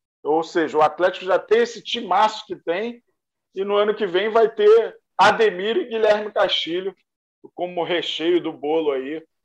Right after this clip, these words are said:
nesse elenco espetacular que o Atlético Mineiro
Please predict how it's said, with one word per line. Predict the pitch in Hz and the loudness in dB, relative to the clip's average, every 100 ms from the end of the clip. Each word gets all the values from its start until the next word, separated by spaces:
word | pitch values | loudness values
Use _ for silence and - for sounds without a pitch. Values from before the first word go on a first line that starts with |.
| _ _ | _ _
nesse | 131 - | -20 -8
elenco | 151 139 143 139 | -6 -4 -6 -8
espetacular | - 156 143 143 139 139 135 | -6 -6 -2 -4 -2 0 0
que | 135 | 0
o | |
Atlético | 135 - 135 135 143 | -4 -2 -2 -2 -10
Mineiro | 135 131 127 135 | -12 -6 -4 -4